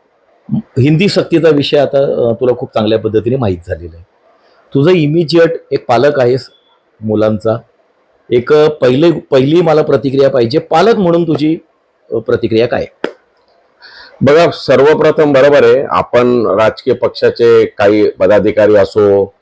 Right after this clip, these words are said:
Speaker 2: किंवा इतर काही असो सामाजिक, पण एक पालक म्हणून, म्हणून प्रत्येक पालकांनी विचार केला पाहिजे की आपल्याला आजचा जो अभ्यासक्रम आहे मुलांचा, त्याच्यामध्ये आपण बघू शकता की त्यांचं already खूप त्यांच्यावर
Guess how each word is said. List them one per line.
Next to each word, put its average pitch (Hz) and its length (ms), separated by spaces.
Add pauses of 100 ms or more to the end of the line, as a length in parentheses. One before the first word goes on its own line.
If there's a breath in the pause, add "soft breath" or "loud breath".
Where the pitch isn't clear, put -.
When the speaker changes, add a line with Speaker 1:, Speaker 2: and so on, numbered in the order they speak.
(260)
Speaker 2:
किंवा 123 220
इतर 120 280
काही 127 320
असो 87 260
सामाजिक, 87 460 (440)
पण 131 160
एक 143 120
पालक 131 320
म्हणून, 160 340
म्हणून 165 380
प्रत्येक 147 420
पालकांनी 139 400
विचार 139 300
केला 135 220
पाहिजे 135 300
की 143 100
आपल्याला 135 460
आजचा 127 420
जो 135 100
अभ्यासक्रम 113 640
आहे 110 100
मुलांचा, 87 440 (580)
त्याच्यामध्ये 147 420
आपण 143 200
बघू 135 180
शकता 143 300
की 151 120
त्यांचं 131 400
already 131 640 (120)
खूप 165 140 (460)
त्यांच्यावर 131 540